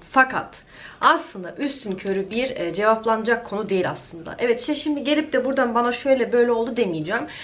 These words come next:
Size, e, neden kapattım? Neden böyle kendime çekilip bir hayat yaşamaya başladım?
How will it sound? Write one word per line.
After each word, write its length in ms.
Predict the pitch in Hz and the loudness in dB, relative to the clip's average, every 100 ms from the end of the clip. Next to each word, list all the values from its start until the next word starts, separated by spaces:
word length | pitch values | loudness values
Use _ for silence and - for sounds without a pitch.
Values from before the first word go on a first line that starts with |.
| - - | -16 -4
Size, 500 | 349 262 226 302 - - - | 0 4 4 2 -4 -16 -4
e, 100 | 247 247 240 233 226 233 | 0 4 6 4 2 0
neden 680 | 226 226 277 349 240 220 262 | -2 2 2 4 4 2 -2
kapattım? 800 | 285 277 196 - 185 196 247 269 - - - - - - - | -2 2 2 0 -4 -4 -6 -10 -16 -20 -20 -20 -20 -16 0
Neden 480 | 226 262 269 285 277 - - - - | 2 6 6 4 0 -8 -16 -20 -10
böyle 280 | 214 220 208 | -4 -2 -2
kendime 800 | - 208 202 185 208 202 196 190 | -4 -4 -4 -4 -4 0 0 0
çekilip 580 | - 214 - 214 - - | -2 -8 -6 -6 -6 -4
bir 140 | 190 | -4
hayat 340 | - 196 196 196 | 0 0 0 0
yaşamaya 380 | - 196 220 | -4 -2 -2
başladım? 540 | 175 175 - 180 233 | -2 -2 -4 -2 -2